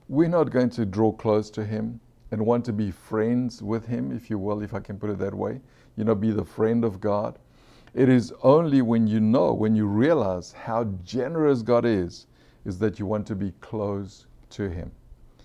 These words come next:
And you see, that's something that we need to preach boldly.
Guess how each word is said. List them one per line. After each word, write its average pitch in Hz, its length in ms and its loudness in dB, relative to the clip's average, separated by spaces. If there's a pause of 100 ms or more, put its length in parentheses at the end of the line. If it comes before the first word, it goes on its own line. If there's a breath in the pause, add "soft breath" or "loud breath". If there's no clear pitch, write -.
(340 soft breath)
And 113 120 0
you 120 60 2
see, 135 180 0
that's 127 260 2
something 127 440 -4
that 101 120 -2
we 101 120 -4
need 110 200 -2
to 104 100 -6
preach 92 440 -8
boldly. 95 480 -2